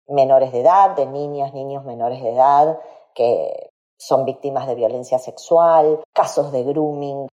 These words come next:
este asesoramiento también lo pueden encontrar en la línea ciento treinta y siete. Ahora, para proceder a una denuncia, ahí sí ya hay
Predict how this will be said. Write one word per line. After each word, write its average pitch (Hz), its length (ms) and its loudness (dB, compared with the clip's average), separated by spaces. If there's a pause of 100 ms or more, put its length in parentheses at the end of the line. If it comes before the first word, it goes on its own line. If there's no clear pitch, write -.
este 185 320 2
asesoramiento 160 920 0
también 165 520 0
lo 190 180 4
pueden 156 320 -2
encontrar 135 760 0
en 160 160 0
la 139 80 4
línea 165 420 -4
ciento 151 380 -8
treinta 139 340 -4
y 131 80 -4
siete. 160 680 -2 (200)
Ahora, 160 540 4
para 127 220 -2
proceder 135 580 2
a - 80 -4
una 147 280 -6
denuncia, 226 800 0 (100)
ahí 127 260 -10
sí 175 720 -10
ya 135 540 -2
hay 120 180 -2